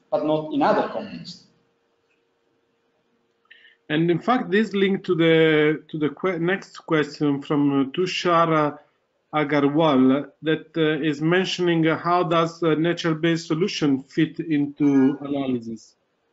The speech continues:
Speaker 2: Maybe you, you could, uh, uh, elaborate a bit on, uh, how you, you have, uh, because nature-based solution is really a, a new domain, even if, uh, is known, but now is quantified, the, the importance.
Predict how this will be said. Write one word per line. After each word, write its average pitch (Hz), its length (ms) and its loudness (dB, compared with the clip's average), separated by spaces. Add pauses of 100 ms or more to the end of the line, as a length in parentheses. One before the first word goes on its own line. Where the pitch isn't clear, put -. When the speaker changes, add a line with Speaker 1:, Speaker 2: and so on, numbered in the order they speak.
(160)
Speaker 2:
Maybe 180 800 2
you, 156 320 -4
you 156 360 -6
could, 147 340 -4
uh, 143 280 2 (120)
uh, 131 460 -2
elaborate 160 500 2
a 160 40 0
bit 156 320 0
on, 147 220 4
uh, 139 300 2 (400)
how 165 260 2
you, 156 480 4
you 151 180 2
have, 143 200 0
uh, 139 280 2 (260)
because 143 180 -2
nature-based 180 540 2
solution 170 340 0
is 147 160 0
really 151 320 4
a, 156 300 0
a - 20 0
new 151 220 4
domain, 147 580 4
even 160 220 4
if, 139 260 0
uh, 131 180 0 (680)
is 131 160 -2
known, 156 460 4
but 135 180 0
now 156 200 4
is 143 140 0
quantified, 139 760 -4
the, 127 280 -2
the 135 80 -2
importance. 127 800 -4